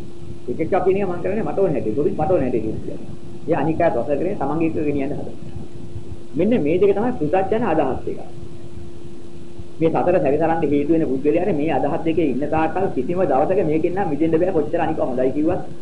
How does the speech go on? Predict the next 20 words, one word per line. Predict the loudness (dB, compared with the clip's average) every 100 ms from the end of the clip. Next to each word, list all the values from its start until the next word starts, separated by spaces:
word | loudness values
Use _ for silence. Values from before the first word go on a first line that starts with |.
| -6 -6 -6 -6 -2
බුදුදහම | 0 2 2 2
හොඳයි | 2 2 2
කිව්වත්, | 2 2 0 -4 -4
නිවන | 2 2 2
හොඳයි | 0 0
කියලා | 2 0
නමට | 0 -2 0
කිව්වත් | 2 2 0 -4 -6 -6 -6 -6 -8 -8 -6 -6 -6 -6 -4
මොනවා | 0 2 4
කිව්වා | 4 4 4
හරියන්නේ | 2 0 0
නැහැ. | -2 -2
තමන්ට | 0 0 2
ඕන | 2 2
එකක් | 0
තියෙනවා. | 2 2 0 -4 -6 -6 -6 -6 -6 -6 -6 -6 -6 -6 -6 -6 -4
තමන් | -2 0 2
කැමති | 2 2 2
එකක් | 2 -2
තියෙනවා. | -4 -6 -6